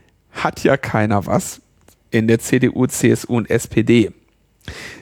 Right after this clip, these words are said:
Die wissen ja ganz genau, dass in einer so-,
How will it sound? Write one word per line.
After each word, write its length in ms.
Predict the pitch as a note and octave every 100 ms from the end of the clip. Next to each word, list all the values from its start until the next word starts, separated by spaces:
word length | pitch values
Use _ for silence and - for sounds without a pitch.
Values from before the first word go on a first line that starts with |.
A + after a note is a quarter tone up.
| -
Die 140 | A2+
wissen 260 | G#2 C#3+ D3
ja 120 | B2
ganz 320 | A2+ A2+ B2
genau, 500 | - G#2+ G2 B2+ F3+ - _ _ _ _ _ _ _ _ _ _ _ _ _ _ _ _ _ _ _ _ _ _ _ _ -
dass 420 | B2+ C#3+ - - _ _ _ _ _ _ _ _ _
in 180 | B2+ A#2+
einer 300 | B2 C3 B2
so-, 220 | A#2 A2